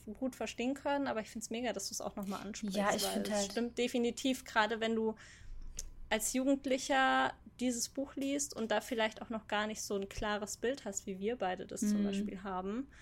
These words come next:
Speaker 1: dann lässt du dich vielleicht durch sowas deutlich mehr beeinflussen und hast dann automatisch ein schlechtes Bild darüber, wie,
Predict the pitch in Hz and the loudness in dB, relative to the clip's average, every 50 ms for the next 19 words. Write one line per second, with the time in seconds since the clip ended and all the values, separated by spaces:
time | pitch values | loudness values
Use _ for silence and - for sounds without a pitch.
0 | - - - - - 214 208 214 220 - - 208 247 226 - - 220 208 208 208 | -20 -20 -14 -6 -2 0 2 2 2 0 0 -2 -2 -4 -2 0 2 2 2 2
1 | 208 - 220 - - 220 208 208 214 214 - - 214 208 208 - 202 - - 208 | 0 -2 -4 0 0 2 4 4 2 2 2 0 0 0 0 -2 -6 -4 -2 0
2 | 202 196 196 202 - - 202 208 233 - - 214 202 196 202 - 202 196 190 196 | 0 2 0 0 0 0 -2 -2 -2 -4 -4 -2 -2 -2 -2 -2 -4 -4 -4 -4
3 | 202 214 208 - - 196 185 190 202 202 - - 214 208 202 202 214 220 214 - | -6 -6 -6 -4 -4 -4 -2 -2 -2 -4 -4 -4 -4 -2 0 0 0 -2 -2 -2
4 | - 208 196 196 196 - - 202 196 196 196 196 - - - - - - - - | -2 0 0 2 0 0 -2 -2 -2 -2 -2 -4 -6 -12 -20 -20 -20 -18 -14 -4
5 | - - 214 214 - - 220 - - - 233 226 233 - 233 220 208 226 214 208 | 0 2 2 2 0 -2 -8 -6 -2 0 2 2 4 4 4 2 4 4 2 2
6 | 202 220 202 202 196 196 196 190 196 190 190 196 202 196 196 196 196 190 - | 4 4 4 4 4 4 2 2 2 0 0 -2 -2 -2 0 2 2 2 0